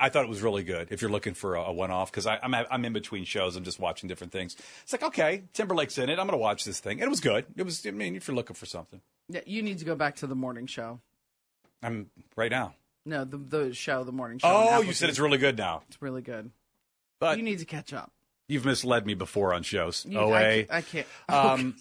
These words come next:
Speaker 2: that was you. And that was you. And I
Speaker 1: Yeah.
Speaker 2: loved it.
Speaker 1: Someone on the show used the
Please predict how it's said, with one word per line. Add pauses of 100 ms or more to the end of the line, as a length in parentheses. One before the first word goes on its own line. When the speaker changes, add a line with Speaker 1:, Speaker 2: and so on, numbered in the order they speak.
(120)
Speaker 2:
that
was
you. (1000)
And (120)
that
was
you. (220)
And
I
Speaker 1:
Yeah.
Speaker 2:
loved
it. (1120)
Speaker 1:
Someone
on
the
show (1300)
used
the